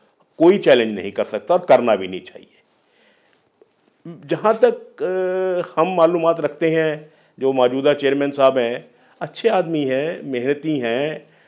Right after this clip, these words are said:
और सादे हैं, सिंपल हैं और कहा जाता है कि ऑनेस्ट भी हैं। लेकिन सर, उनके खिलाफ एक, दो या तीन complaints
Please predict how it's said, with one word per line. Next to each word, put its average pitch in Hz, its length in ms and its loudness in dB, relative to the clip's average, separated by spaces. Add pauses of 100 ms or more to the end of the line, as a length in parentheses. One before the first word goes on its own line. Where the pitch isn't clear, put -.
(180)
और 120 340 -6
सादे 123 480 2
हैं, 135 260 -4
सिंपल 143 500 -4
हैं 139 400 -8 (400)
और 147 80 -6
कहा 175 260 6
जाता 165 340 4
है 151 200 4
कि 196 120 -6
ऑनेस्ट 131 380 0
भी 87 160 -20
हैं। 82 160 -20 (920)
लेकिन 190 400 0
सर, 208 260 0 (120)
उनके 185 360 -4
खिलाफ 123 600 0 (640)
एक, 180 460 6 (920)
दो 139 520 4
या 131 120 -2
तीन 170 600 -2 (760)
complaints 135 600 0